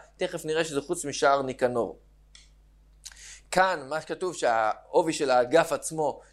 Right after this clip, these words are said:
נחשב כמו מחוץ ל-, ל-, לשטח, מדובר בשערי ירושלים, העובי של האגף לא התקדש בקדושת ירושלים.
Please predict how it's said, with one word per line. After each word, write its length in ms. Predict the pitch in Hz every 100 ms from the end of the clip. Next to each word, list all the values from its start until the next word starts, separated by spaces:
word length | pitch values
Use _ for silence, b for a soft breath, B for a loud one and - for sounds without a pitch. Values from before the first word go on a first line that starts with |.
| -
נחשב 220 | - 160 -
כמו 240 | 156 139
מחוץ 580 | 120 - - 294 302 - B B -
ל-, 120 | 127 131 131 127 -
ל-, 460 | 123 127 123 123 120
לשטח, 640 | 117 - 131 123 151 160 123
מדובר 240 | 113 120
בשערי 380 | 131 - 139 151
ירושלים, 520 | 151 151 156 160 151
העובי 320 | 127 - 185 139
של 200 | 127 113
האגף 480 | 120 147 254 254 b b -
לא 120 | 220
התקדש 420 | 240 - 180 170
בקדושת 420 | 156 131 127 143 135
ירושלים. 580 | 117 120 120 104 101